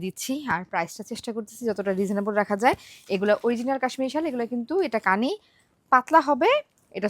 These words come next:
সফটের মধ্যে হালকা হবে, কিন্তু ওম হবে। এটা হচ্ছে যে অনেকটা উলের, উম, জিনিসটা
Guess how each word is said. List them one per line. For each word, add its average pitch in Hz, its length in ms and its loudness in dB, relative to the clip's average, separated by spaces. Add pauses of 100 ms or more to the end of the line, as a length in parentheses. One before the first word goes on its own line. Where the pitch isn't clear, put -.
সফটের 226 400 2
মধ্যে 233 300 -2 (540)
হালকা 254 400 6
হবে, 147 160 -6 (120)
কিন্তু 233 180 -4 (140)
ওম 226 200 2
হবে। 151 120 -4 (100)
এটা 240 180 -2
হচ্ছে 262 180 -4 (100)
যে 262 60 2 (380)
অনেকটা 262 260 0 (180)
উলের, 311 260 6 (460)
উম, 220 200 0 (200)
জিনিসটা 240 340 2